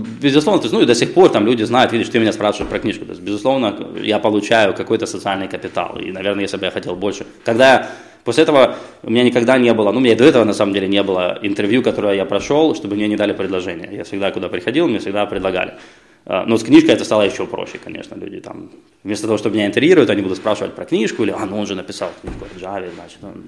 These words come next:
Java наверняка, он знает. То есть, безусловно, это можно использовать. Я не сильно это использовал как, э, э, ну, self-promotion, но да, это, безусловно, можно.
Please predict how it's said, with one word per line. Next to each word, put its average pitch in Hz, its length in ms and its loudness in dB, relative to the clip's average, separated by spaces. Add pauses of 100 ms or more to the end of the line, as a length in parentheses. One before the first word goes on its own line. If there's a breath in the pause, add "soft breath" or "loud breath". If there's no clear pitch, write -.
Java 85 320 -12
наверняка, 90 480 -8
он 95 100 -8
знает. 95 320 -14 (680 loud breath)
То - 80 -8
есть, - 180 -8
безусловно, 117 640 -2
это 101 140 -2
можно 98 240 -4
использовать. 90 520 -6
Я 120 140 2
не 123 80 0
сильно 113 240 0
это 98 140 -4
использовал 107 500 -4
как, 95 280 -6
э, 87 320 -8 (920 soft breath)
э, 82 380 -4 (400)
ну, 101 100 -8
self-promotion, 104 840 0
но 95 340 -4
да, 92 260 -2
это, - 120 -10
безусловно, 90 420 -12
можно. 87 240 -18